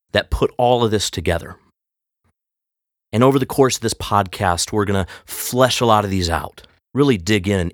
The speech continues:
interview some good, solid industry leaders who've lived these rules much longer than I have. The first principle is this: who you are is more important than what you do.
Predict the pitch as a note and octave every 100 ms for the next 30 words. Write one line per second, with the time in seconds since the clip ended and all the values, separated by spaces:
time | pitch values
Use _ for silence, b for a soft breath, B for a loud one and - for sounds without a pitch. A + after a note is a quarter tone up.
0 | - C#3 A#2+ G2+ F#2+ F2 E2+ _ C3 C#3
1 | A2 - - C3+ B2+ G#2 F2+ A2 G#2 -
2 | G2+ F#2 F#2+ F2 F2+ G2+ F2 F#2 A#2 C3+
3 | G#2+ G#2 G2 F#2+ G#2+ F2+ G2+ - B B
4 | B - G#2+ - C3+ C3+ A#2+ G#2 G#2 G2
5 | D2+ - - _ _ _ _ _ _ _
6 | _ _ _ _ _ _ _ _ - -
7 | - _ - G2 D3+ E3+ - - - _
8 | _ - D#3 C3+ - G#2+ G2 F2 G#2+ F#2+
9 | - - F3+ E3 D3+ C#3 A#2+ A2+ F2 D2
10 | B B B A#2+ G2 G#2 A#2 D3 D#3 C3+
11 | A#2+ - C#3 D3 A2+ F#2+ G2 F#2 A2+ C3+
12 | A#2+ A#2+ A2 G2 G2+ D#2 D2+